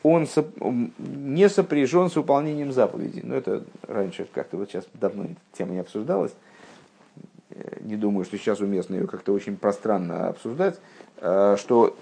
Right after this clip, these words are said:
избрание евреев, оно связано не с тем, что они выполняют заповеди. Потому что если вы выбираете, если, если король,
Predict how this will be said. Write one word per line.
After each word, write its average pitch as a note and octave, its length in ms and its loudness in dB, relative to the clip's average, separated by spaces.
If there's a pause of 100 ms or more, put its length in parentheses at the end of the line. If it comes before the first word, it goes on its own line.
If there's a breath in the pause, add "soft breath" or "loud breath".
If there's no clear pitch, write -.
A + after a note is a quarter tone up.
избрание A#2+ 640 6
евреев, F3+ 380 4
оно A2+ 140 0
связано C3+ 400 0
не A#2+ 160 -2
с - 60 -12
тем, C3+ 180 0
что B2 120 0
они A2+ 120 2
выполняют A2 500 0
заповеди. G2 420 -2 (500 soft breath)
Потому F#2 240 -2
что G2+ 140 -2
если C3+ 420 2
вы A#2 180 2
выбираете, A2+ 840 2 (140)
если, A#2+ 260 -4 (120)
если C3+ 240 -2
король, G#2 500 4